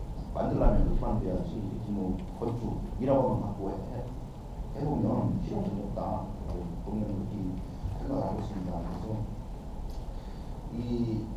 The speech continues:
이런, 이 안을 이제 공청회나 뭐 이렇게 다 거쳤지만, 이 건축 기본 계획을 이제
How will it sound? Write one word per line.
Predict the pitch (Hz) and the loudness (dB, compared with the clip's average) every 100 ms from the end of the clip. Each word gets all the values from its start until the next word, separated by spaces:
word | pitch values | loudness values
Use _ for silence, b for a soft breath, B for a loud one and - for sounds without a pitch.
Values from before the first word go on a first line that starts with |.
| - - - - - | -6 -6 -8 -8 -4
이런, | 107 104 95 92 - - - - - 123 | -2 0 0 -2 -4 -6 -6 -6 -6 -2
이 | 127 | 0
안을 | - 120 143 123 120 110 - | 2 4 6 6 4 4 2
이제 | 98 98 - | 2 0 -2
공청회나 | 123 117 120 107 95 92 92 90 | -2 0 2 2 2 2 0 0
뭐 | 95 92 | 0 -2
이렇게 | 92 - | -2 -2
다 | 92 - | -4 -4
거쳤지만, | - - - 180 107 - | -4 -4 -2 0 0 -2
이 | 98 104 104 - | -2 -4 -4 -4
건축 | 107 113 - - - - - - - | -2 -2 -2 -4 -6 -8 -4 -2 -2
기본 | 107 131 131 | 0 0 2
계획을 | 113 - 107 107 - - - | 4 4 2 0 0 -2 -4
이제 | - | -2